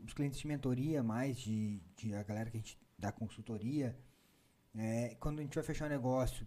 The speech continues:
continua a mesma coisa, o cara continua chorando, quais o, a, a, a diferen-, a diferença que tu vê do argumento que os caras tinham antes pro argumento que os caras têm hoje, assim, na hora de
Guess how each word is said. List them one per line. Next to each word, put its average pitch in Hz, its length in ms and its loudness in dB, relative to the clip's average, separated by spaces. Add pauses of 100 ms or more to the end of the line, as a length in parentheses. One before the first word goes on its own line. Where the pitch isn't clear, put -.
(100)
continua 135 360 0
a 151 40 2
mesma 139 200 -2
coisa, 175 180 0
o - 40 -8
cara 147 120 2
continua 139 320 -4
chorando, 170 600 2 (320)
quais 156 340 2
o, 170 120 6
a, 127 680 0
a, 139 80 0
a - 20 2
diferen-, 165 480 4
a 160 120 0
diferença 170 380 2
que 180 80 -6
tu 175 100 2
vê 151 300 4 (420)
do 151 160 8
argumento 151 800 4 (600)
que - 100 -6
os - 60 0
caras 156 320 8
tinham 165 380 4
antes 185 640 4 (100)
pro 180 160 6
argumento 170 400 4
que - 80 -12
os - 40 -12
caras 156 280 2
têm 165 200 0
hoje, 151 340 6
assim, 123 160 -2
na 123 140 2
hora 123 140 2
de 113 360 2